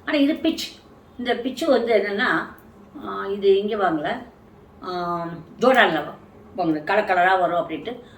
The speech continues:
அங்க இருக்க ஹோட்டல்ல ஒண்ணே ஒண்ணு கிடைச்சது. அது என்னவோன்னு வாங்கிட்டேன். அப்ப முதல்ல தெரியல. அதுக்கப்புறம் அதை நோண்டி நோண்டி பார்த்து அது எங்கெங்க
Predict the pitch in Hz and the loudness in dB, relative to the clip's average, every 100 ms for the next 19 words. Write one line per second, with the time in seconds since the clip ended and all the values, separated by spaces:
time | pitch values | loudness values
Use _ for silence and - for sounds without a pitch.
0 | - 190 185 208 190 196 196 180 165 160 | -6 -2 0 0 0 -2 -2 -2 -2 -2
1 | 180 175 143 - 135 117 - - - 208 | -4 -8 -12 -12 -14 -14 -20 -20 -20 -4
2 | 190 233 277 302 226 226 233 254 208 226 | 0 2 2 4 4 2 0 0 0 0
3 | 269 262 254 285 262 - - - - 214 | -2 -2 0 2 2 0 -6 -14 -8 2
4 | 233 277 254 214 196 220 196 214 214 196 | 2 4 2 0 0 -2 -2 -2 -2 -2
5 | 190 - 254 262 - - 190 196 190 202 | -2 -2 -6 -8 -12 -8 0 2 2 0
6 | 196 - | -2 -4